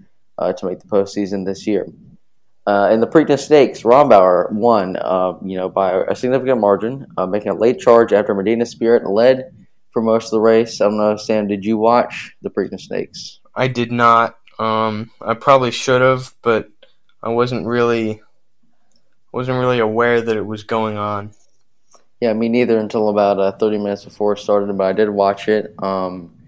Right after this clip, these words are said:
Speaker 1: so, uh, the big question on everyone's minds, obviously Medina Spirit, you know, led for most of the race, failed the drug test. Sam, in your opinion, should Medina Spirit have even been racing?
Speaker 2: Um, no.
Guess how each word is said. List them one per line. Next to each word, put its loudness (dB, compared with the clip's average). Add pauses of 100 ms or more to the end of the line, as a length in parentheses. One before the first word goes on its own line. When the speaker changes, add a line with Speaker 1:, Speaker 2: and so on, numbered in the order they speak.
(580)
Speaker 1:
so, 2
uh, 2
the -4
big 2
question 6
on 0
everyone's 0
minds, 0
obviously 2
Medina -4
Spirit, 0
you -8
know, -2
led 0
for -6
most -2
of -18
the -6
race, -4 (440)
failed 8
the 0
drug 2
test. -2
Sam, 0
in -6
your 0
opinion, -6 (280)
should -4
Medina 0
Spirit 0
have 0
even 0
been -4
racing? -2 (1300)
Speaker 2:
Um, 4
no. 4